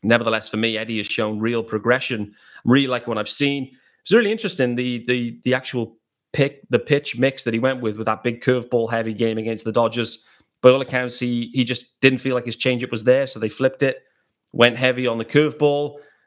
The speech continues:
managed to, in the main, limit the damage against the Dodgers, which are by far the best offense and best, best team around. So can Eddie prove to the Marlins that he can,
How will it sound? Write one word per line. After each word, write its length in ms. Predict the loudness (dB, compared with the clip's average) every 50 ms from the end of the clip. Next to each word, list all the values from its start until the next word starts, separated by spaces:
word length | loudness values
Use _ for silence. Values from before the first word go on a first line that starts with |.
| _ 0
managed 420 | 2 2 2 2 -2 -6 -6 -4
to, 220 | -2 -2 -2 -2
in 160 | -2 -2 -2 -2
the 60 | 0
main, 300 | 0 0 -2 -2 -2 -2
limit 260 | -2 -2 -4 -4 -6
the 60 | -4
damage 320 | -4 -2 -2 -2 -4 -6 -4
against 280 | -4 -4 -4 -4 -4
the 60 | -4
Dodgers, 440 | 0 0 0 0 -2 -2 -4 -4 -2
which 180 | -4 -4 -2 -2
are 140 | -4 -2 -2
by 160 | -4 -6 -4
far 240 | -2 -2 -2 -2 -4
the 80 | -6
best 240 | -8 -8 -8 -4 -2
offense 360 | -2 -2 0 -2 -4 -4 -4 -6
and 100 | -4 -2
best, 300 | -2 -2 -4 -4 -2 0
best 240 | 0 0 0 -2
team 180 | -4 -4 -2 -2
around. 380 | -4 -4 -4 -4 -6 -6 -8 -4
So 340 | -2 0 0 0 -2 -6 _ _ _ _ _ _ _ _ _ _
can 140 | 6 6 6
Eddie 540 | 6 4 0 -2 -2 -4 -4 -8 -12 _ _ _ _ _ _ _ _ _ _ _ _ _
prove 340 | 6 8 8 8 8 4 -2
to 100 | -4 -2
the 80 | -2 0
Marlins 540 | 0 0 -2 -2 -4 -2 -2 -4 -4 -6
that 120 | -6 -6 -2
he 220 | 0 2 2 0
can, 600 | 0 -2 -2 -2 -2 -2 -4 -6 -8 -8 -10 -12